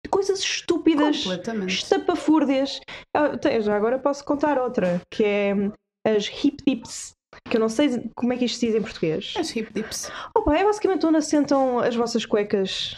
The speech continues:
Speaker 2: Onde asse-, onde começa aquela anca.
Speaker 1: Yeah.
Speaker 2: E é a separação da anca para o resto,
Speaker 1: Exatamente.
Speaker 2: basicamente. Há pessoas como eu que têm ali um bocadinho mais de,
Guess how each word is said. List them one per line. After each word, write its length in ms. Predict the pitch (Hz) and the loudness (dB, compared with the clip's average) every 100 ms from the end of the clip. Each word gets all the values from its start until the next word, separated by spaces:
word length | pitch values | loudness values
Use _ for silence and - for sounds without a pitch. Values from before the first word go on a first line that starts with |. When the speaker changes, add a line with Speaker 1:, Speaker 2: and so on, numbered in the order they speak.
| - | -4
Speaker 2:
Onde 140 | 427 330 | -2 -2
asse-, 240 | - 277 | -2 -2
onde 260 | 269 294 294 | -2 -2 -4
começa 300 | - 311 302 | -4 -2 -2
aquela 420 | 294 285 254 247 | -2 0 0 0
anca. 440 | 254 247 233 220 220 | -2 -4 -4 -4 -4
Speaker 1:
Yeah. 320 | 226 233 196 208 _ _ _ - | 0 0 0 -4 _ _ _ -6
Speaker 2:
E 240 | 240 233 | -4 -2
é 440 | 233 233 240 - 233 | 0 0 0 0 -2
a 40 | |
separação 480 | 233 - 254 254 254 | -2 -2 0 0 -2
da 160 | 240 240 | -2 -2
anca 160 | 247 | -4
para 140 | 214 208 | -2 -2
o 40 | |
resto, 480 | 202 - - - - - | -2 -6 -8 -12 -6 0
Speaker 1:
Exatamente. 520 | 233 240 214 208 196 | 2 2 2 0 -2
Speaker 2:
basicamente. 240 | 190 170 - - - - | -4 -8 -14 -20 -12 0
Há 100 | 254 | 0
pessoas 380 | 254 - 269 247 | 0 0 0 0
como 320 | - 254 254 | 0 0 2
eu 120 | 247 | 0
que 80 | 220 | 0
têm 100 | 233 | -4
ali 140 | 226 233 | -4 -4
um 60 | |
bocadinho 280 | 233 226 226 | -4 -4 -2
mais 260 | 226 220 208 | -2 -4 -4
de, 440 | 202 208 202 196 | -2 -2 0 -2